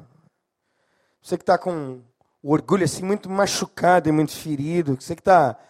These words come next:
dominado por esses sentimentos de rejeição e vingança, por você que tá muito durão, você precisa de cura.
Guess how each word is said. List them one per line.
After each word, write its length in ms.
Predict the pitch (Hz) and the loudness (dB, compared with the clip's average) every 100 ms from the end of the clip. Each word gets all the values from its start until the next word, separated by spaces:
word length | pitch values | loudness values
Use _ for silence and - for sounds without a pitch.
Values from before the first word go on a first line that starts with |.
| _ _ _ | _ _ _
dominado 760 | _ 131 208 269 226 185 220 190 | _ _ 4 4 4 4 4 2
por 140 | 180 | 0
esses 240 | 175 170 - | 0 0 -4
sentimentos 560 | 190 185 165 170 165 | -6 -6 -4 -4 -4
de 80 | 147 | -4
rejeição 560 | 156 165 156 135 - 180 | -2 0 -2 -4 -4 -4
e 80 | 160 | -4
vingança, 720 | 151 135 170 247 - 208 220 _ _ _ _ _ _ _ _ _ _ _ _ - _ _ _ _ _ | -8 -2 2 2 0 -14 -20 _ _ _ _ _ _ _ _ _ _ _ _ -20 _ _ _ _ _
por 120 | 175 | -12
você 200 | 180 202 | -10 -10
que 60 | |
tá 100 | - | -10
muito 220 | 165 214 226 | -10 -10 -8
durão, 420 | 170 135 143 135 _ _ _ _ _ _ _ _ _ _ _ _ _ _ _ _ _ _ _ _ _ _ _ | -6 -6 -8 -14 _ _ _ _ _ _ _ _ _ _ _ _ _ _ _ _ _ _ _ _ _ _ _
você 160 | - 135 | -20 -20
precisa 180 | - 147 | -20 -20
de 140 | 147 | -20
cura. 440 | - - 139 131 | -20 -20 -16 -16